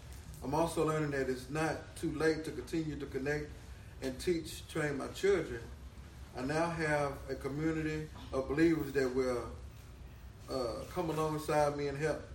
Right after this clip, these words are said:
pray for counsel and discipline my children with me, and disciple my children with me. Disciple. Well, he sleeps, so. Disciple, not discipline my children with me. Just mess with them. Now, by God's grace, I'm learning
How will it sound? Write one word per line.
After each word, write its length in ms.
pray 340
for 180
counsel 560
and 140
discipline 480
my 160
children 380
with 180
me, 80
and 100
disciple 360
my 120
children 320
with 160
me. 100
Disciple. 560
Well, 120
he 60
sleeps, 360
so. 80
Disciple, 480
not 220
discipline 300
my 100
children 340
with 160
me. 120
Just 120
mess 240
with 100
them. 100
Now, 200
by 120
God's 320
grace, 340
I'm 140
learning 440